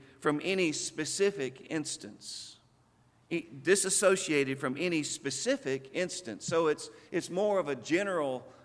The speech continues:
idea. That's abstract. But as Jesus tells a story, he's gonna inform him and us that compassion has to do with specific instances and opportunities,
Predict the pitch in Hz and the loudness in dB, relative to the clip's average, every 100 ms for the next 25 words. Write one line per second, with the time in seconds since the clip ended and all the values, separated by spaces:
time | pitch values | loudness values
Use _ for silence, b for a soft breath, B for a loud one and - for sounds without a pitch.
0 | B 143 139 110 120 107 95 - - 147 | B -2 -2 -4 -4 -4 -6 -12 -6 -6
1 | - - - 165 156 131 - 131 101 - | -4 -10 -4 -2 -2 -4 -4 -2 -2 -6
2 | - - _ _ b b b b b b | -18 -20 _ _ b b b b b b
3 | 175 180 170 131 240 269 208 185 - 208 | 4 4 2 -2 -2 0 0 -2 0 2
4 | 190 147 139 - 202 254 214 113 95 127 | 0 0 -4 -4 -2 0 -2 -4 -8 -12
5 | - B B B 190 262 196 180 160 156 | -20 B B B 0 0 2 2 2 0
6 | 151 160 160 151 143 139 175 156 127 139 | 0 2 4 4 0 -2 0 0 0 -4
7 | 120 165 170 156 139 120 131 - B B | -4 -4 0 2 2 0 -4 -12 B B
8 | - 156 180 147 - 196 208 - - 120 | 2 2 4 0 0 2 2 2 -2 -2
9 | 117 117 B B B 185 175 - 160 139 | -4 -8 B B B -2 -2 -2 -6 -2
10 | 156 143 135 - - 135 135 - 254 - | 0 0 -2 -4 -2 -2 -2 0 0 0
11 | 151 - - 147 135 - 127 113 - 123 | -6 -8 -8 -4 -4 -4 -6 -6 -4 -4
12 | 107 98 - 131 131 131 110 147 123 110 | -4 -6 -6 -2 -2 -2 -6 -6 -4 -4
13 | 110 104 - | -8 -14 -14